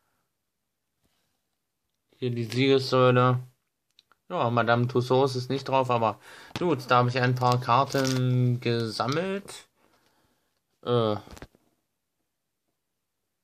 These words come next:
jetzt hat sich das Lichtverhältnis verändert, aber gut.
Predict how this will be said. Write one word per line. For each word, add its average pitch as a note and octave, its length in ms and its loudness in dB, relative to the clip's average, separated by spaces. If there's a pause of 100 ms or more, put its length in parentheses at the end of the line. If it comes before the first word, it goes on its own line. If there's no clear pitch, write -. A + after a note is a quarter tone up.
(220)
jetzt - 160 -14
hat A2 120 -6
sich - 120 -14
das A2 140 -4
Lichtverhältnis B2 580 -4
verändert, B2 520 -4
aber A2 200 -2
gut. G#2 400 -8